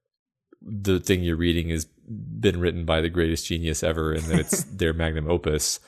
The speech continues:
Speaker 1: Whether or not that's true, it's
Speaker 2: Mm-hmm.
Speaker 1: you're, you're way more likely to actually learn something that way.
Speaker 2: Yeah. And, and the thing I wanted to say is I, I appreciated your guys' response to this. I really did.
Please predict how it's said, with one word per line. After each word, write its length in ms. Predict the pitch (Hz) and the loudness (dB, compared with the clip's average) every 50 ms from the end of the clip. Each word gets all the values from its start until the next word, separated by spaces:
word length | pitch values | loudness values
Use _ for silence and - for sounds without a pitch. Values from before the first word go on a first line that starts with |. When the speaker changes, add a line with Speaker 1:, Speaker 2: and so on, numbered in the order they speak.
| - _ _ _ _ - | -20 _ _ _ _ 0
Speaker 1:
Whether 300 | 98 92 80 85 80 80 | 2 2 4 4 2 2
or 40 | |
not 180 | 80 78 76 73 | 2 0 0 0
that's 220 | - 76 71 - | 0 0 0 -2
true, 540 | - - - 110 101 92 85 82 82 - - - | -2 0 2 4 4 6 4 4 2 0 -4 -2
it's 220 | - 190 156 135 139 | -2 0 2 2 2
Speaker 2:
Mm-hmm. 100 | 127 98 | 0 2
Speaker 1:
you're, 220 | 95 92 90 - - | 2 0 0 0 0
you're 200 | 90 87 82 92 | -2 -2 0 0
way 200 | 92 104 107 104 | 2 4 4 4
more 200 | 95 92 87 85 | 4 2 2 2
likely 300 | 85 82 82 - 82 80 | 2 0 0 0 0 0
to 80 | 80 78 | 0 0
actually 320 | 78 80 - - 85 78 | 0 0 -2 -2 -2 -2
learn 240 | 76 78 78 78 76 | 0 0 -2 -2 -2
something 360 | - 80 76 73 - 80 78 | -2 -2 -4 -4 -6 -8 -6
that 200 | 78 73 76 - | -6 -6 -6 -4
way. 240 | 80 80 - - 87 - _ _ _ _ - | -4 -6 -6 -6 -8 -12 _ _ _ _ -6
Speaker 2:
Yeah. 360 | 170 202 175 143 110 98 147 - - - - - 165 - - | -2 0 2 2 0 -2 -6 -12 -16 -20 -20 -20 -10 -2 0
And, 160 | 175 170 143 | 2 2 2
and 220 | 170 175 175 165 | 2 0 0 0
the 100 | 170 180 | -2 -2
thing 200 | 180 247 240 - | 0 0 2 4
I 120 | 143 143 151 | 4 4 4
wanted 300 | 139 135 139 123 117 - | 4 2 2 0 -2 -4
to 60 | 117 | -4
say 240 | - - 127 120 123 | -2 -2 0 0 0
is 100 | 123 131 | 0 0
I, 100 | 135 139 | 0 2
I 140 | - 151 | 2 2
appreciated 540 | 160 156 151 - 202 160 - 143 135 139 135 | 2 2 2 0 -2 0 0 0 0 0 0
your 140 | 135 120 120 | -2 -2 -2
guys' 360 | 131 120 117 113 123 113 117 | -2 -2 -2 -2 -4 -6 -8
response 420 | 117 113 - - 127 123 127 123 - | -8 -8 -6 -2 -2 -2 -2 -2 -4
to 120 | - 123 | -6 -6
this. 240 | 117 117 117 113 - | -4 -4 -4 -4 -4
I 60 | 120 | -2
really 240 | 120 123 135 120 120 | -2 -2 -2 -2 -2
did. 300 | 117 131 127 123 117 117 | -2 0 0 0 -2 -2